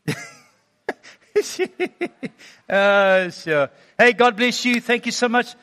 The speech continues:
I think I've done everything, um, leaders. Da, da, da, da, da, da. Is there anything I should have done? Okay. Um,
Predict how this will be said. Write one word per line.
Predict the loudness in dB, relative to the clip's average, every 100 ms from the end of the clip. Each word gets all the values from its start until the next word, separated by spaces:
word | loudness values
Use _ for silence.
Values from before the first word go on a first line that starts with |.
| -4
I |
think | -4 2 2
I've |
done | 2 0
everything, | 0 -2 -2 -4 -6 -8
um, | -2 -2 -2
leaders. | -4 -4 -4 -6 -10 -6
Da, |
da, | -4 -4
da, | -6
da, | -6
da, | -4 -6
da. | -6 -6 -6 -8
Is |
there | -8
anything | -6 -6 -4
I | -4 -4 -12 _ -10
should | -6
have | 0
done? | 0 -2 -10 _ _ _ _ _ _ _ _ -8
Okay. | -4 0 -2 -2 -10 _ _ _ _ _ _ -2
Um, | 0 -2 -8 -14